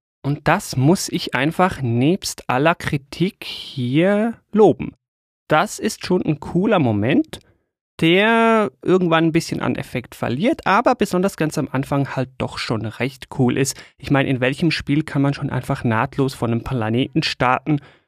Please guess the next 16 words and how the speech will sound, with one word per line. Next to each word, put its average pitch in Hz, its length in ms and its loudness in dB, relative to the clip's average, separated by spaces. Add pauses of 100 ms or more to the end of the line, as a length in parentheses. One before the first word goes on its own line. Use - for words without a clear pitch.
(220)
rausfliegen 139 680 2
und 135 260 -2 (120)
irgendwo 196 640 4 (520)
mega 233 360 4
weit 190 220 2
weg 185 340 0 (280)
wieder 151 240 4
nahtlos 135 460 0
landen 135 340 0
und - 120 -4
ist 120 220 -6
auf - 140 -4
einem 139 140 0
ganz 123 320 -2
neuen 107 380 0
Planeten? - 500 -8